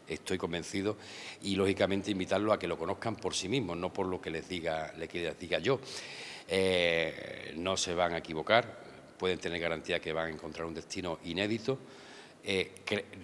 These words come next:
todavía incluso casi nos enorgulle-, sí queremos turismo, pero todavía nos enorgullecemos un poco de que somos un destino no sobreexplotado, sino un destino todavía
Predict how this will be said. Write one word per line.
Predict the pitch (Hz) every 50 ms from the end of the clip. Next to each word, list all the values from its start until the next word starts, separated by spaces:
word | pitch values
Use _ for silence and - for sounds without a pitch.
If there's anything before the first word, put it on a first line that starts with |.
| - -
todavía | - 135 139 143 139 131 143 151 139
incluso | 127 113 110 - 117 101 - 107
casi | - 113 101 - 113
nos | 104 104 95
enorgulle-, | 98 101 95 98 101 -
sí | - - - 147
queremos | - 147 139 139 131 120 - -
turismo, | 120 117 135 135 143 147
pero | - 117 104 104 -
todavía | - 127 135 131
nos | 127 123
enorgullecemos | 117 113 110 104 107 98 101 - - 117 113 110
un | 101 98 98
poco | - 117 117 - 101 95
de | 90 90
que | - 92 87 - - -
somos | - - 117 113 110 104
un | 107 104
destino | 92 95 90 - - - 110 104 98 92
no | 98 117 120
sobreexplotado, | - - 95 90 90 - - - 85 82 - 98 98 104 98
sino | - - 85 95
un | 98
destino | 95 92 - - 104 92 80
todavía | - 98 98 95 101 104 98 85